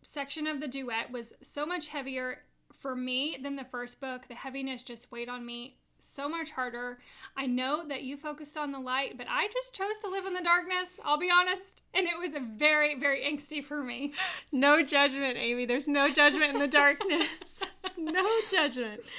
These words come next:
Speaker 1: All right, humor, laughing emojis.
Speaker 2: I gave it a two point five. I, again, I rated that same on the first one and as well as this one, because Allie, even in the midst of just this dark,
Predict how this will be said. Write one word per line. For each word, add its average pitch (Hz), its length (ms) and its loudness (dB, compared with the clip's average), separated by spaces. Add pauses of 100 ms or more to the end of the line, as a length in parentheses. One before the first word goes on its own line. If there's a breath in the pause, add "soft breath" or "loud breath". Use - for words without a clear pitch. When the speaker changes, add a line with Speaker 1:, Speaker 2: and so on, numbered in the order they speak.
(240 loud breath)
Speaker 1:
All 330 80 0
right, 339 240 0
humor, 359 420 0
laughing 302 380 2
emojis. 233 520 -8
Speaker 2:
I 262 140 0
gave 269 300 0
it 311 60 -2
a 311 100 -2
two 262 200 -6
point 214 440 -8
five. 185 360 -6 (360)
I, 214 400 -2 (400)
again, 214 520 -2 (140)
I 202 320 0
rated 202 360 -6
that 196 280 -4
same 208 340 -6
on 190 120 -8
the 185 60 -12
first 247 420 -4
one 240 240 -4
and 190 200 -8
as 190 200 -8
well 196 180 -8
as 190 140 -10
this - 280 -8
one, 202 260 -8 (440 loud breath)
because 220 580 -6
Allie, 220 360 -2
even 214 440 -8
in 214 140 -6
the 208 80 -8
midst - 800 -8
of 202 280 -6 (200)
just - 320 -10
this 214 240 -10 (140)
dark, 214 480 -6